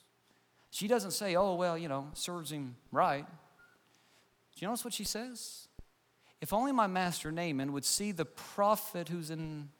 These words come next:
Israel, who is in Samaria, he would cure him of his leprosy." This girl wants to help out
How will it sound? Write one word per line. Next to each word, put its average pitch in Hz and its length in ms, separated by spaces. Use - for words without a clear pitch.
Israel, 139 680
who 139 120
is 131 100
in 156 100
Samaria, 123 540
he 214 280
would 170 180
cure 202 360
him 131 260
of 131 200
his - 540
leprosy." 123 680
This 143 560
girl 170 480
wants 165 300
to 147 120
help 180 340
out 226 340